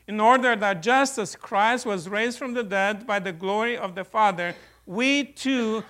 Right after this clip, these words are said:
may walk in newness of life." This is what Paul talks about here.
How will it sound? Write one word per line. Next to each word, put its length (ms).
may 220
walk 440
in 180
newness 420
of 160
life." 540
This 180
is 100
what 180
Paul 240
talks 360
about 260
here. 340